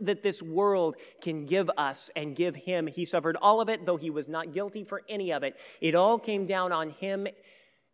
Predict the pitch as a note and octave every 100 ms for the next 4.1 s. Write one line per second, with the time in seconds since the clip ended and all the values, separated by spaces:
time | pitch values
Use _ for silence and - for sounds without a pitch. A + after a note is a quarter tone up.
0 | _ C#3+ C#3+ C#3+ C#3+ C#3+ D#3+ G3 G3+ F#3
1 | F3+ D3+ C#3 C3 A2+ G#2+ - _ _ _
2 | _ - D3+ C#3+ E3+ C3+ C3+ F3+ F3+ E3+
3 | D#3+ C#3+ C3+ C#3 - C#3 A#2 C3 B2 B2
4 | A#2